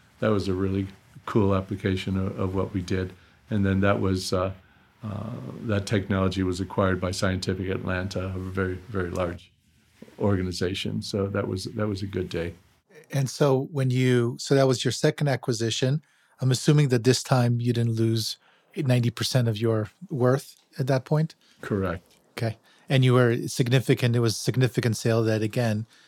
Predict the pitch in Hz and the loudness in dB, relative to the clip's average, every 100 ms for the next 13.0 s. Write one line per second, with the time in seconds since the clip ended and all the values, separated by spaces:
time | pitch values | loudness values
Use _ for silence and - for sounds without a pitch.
0 | _ - 120 - 123 104 120 - 123 120 | _ -4 -2 2 0 2 -2 0 2 2
1 | 117 - _ _ _ _ - 123 147 - | -2 -10 _ _ _ _ 0 4 4 2
2 | - - 127 - 147 127 139 117 113 - | -8 -4 -2 2 2 4 2 0 -2 -8
3 | - 120 131 117 - _ - - _ - | -6 -2 0 -2 -8 _ -20 -20 _ -20
4 | - 170 - 196 - 208 - 175 139 175 | 4 4 8 6 6 -2 4 4 6 6
5 | 156 170 147 151 - 220 131 _ 151 - | 8 8 8 4 -6 -8 -8 _ 2 2
6 | 131 160 151 139 135 123 - 175 120 120 | 2 4 4 6 4 2 -6 -8 -2 2
7 | 135 131 135 135 117 107 101 98 - 123 | 2 4 6 6 6 4 2 -4 -10 -20
8 | _ - 123 123 - 151 120 180 127 147 | _ 2 4 4 2 -2 -4 2 4 6
9 | - 131 147 - - 131 - 131 123 120 | 6 6 6 6 0 0 2 4 6 4
10 | 117 - 117 135 123 123 123 127 120 113 | 0 -4 -2 2 2 4 4 4 4 2
11 | 113 117 113 120 127 143 165 170 147 160 | 0 0 -2 0 4 6 6 6 6 8
12 | 175 151 131 139 - 113 123 110 - | 8 6 4 4 2 2 2 2 0